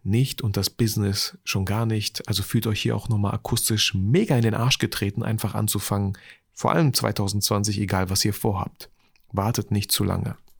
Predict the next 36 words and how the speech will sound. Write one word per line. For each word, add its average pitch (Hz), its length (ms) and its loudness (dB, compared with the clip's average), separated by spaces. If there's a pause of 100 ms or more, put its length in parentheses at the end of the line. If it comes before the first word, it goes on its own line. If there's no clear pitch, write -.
(840)
Ähm, 107 340 0 (560)
genau, - 340 0 (320)
ich - 200 -2
nehme 131 180 2
einen 117 120 0
Schluck - 420 0 (200)
und 107 300 -4
nehme 110 220 0
nochmal 110 320 0
Luft. - 420 -2 (480)
Für, - 260 -12
ähm, 101 420 -4 (1800)
Luft. 123 320 0
Ich 110 80 -4
glaub, 120 180 -2
Luft 170 240 4
ist, - 180 0
die 117 80 2
mir 107 140 2
fehlt. 101 220 -2
Deswegen 113 580 0
wird 110 140 0
mir 101 100 0
schwindelig. 98 460 -2
Ich 107 80 -6
glaub, 117 180 -2
ich 113 140 -4
rede 131 180 0
zu 123 140 0
viel, 110 180 -2
ohne 120 500 0
wirklich 110 220 -6
tief - 220 -6
Luft 143 200 -2
zu 101 120 -2
nehmen. 98 340 -6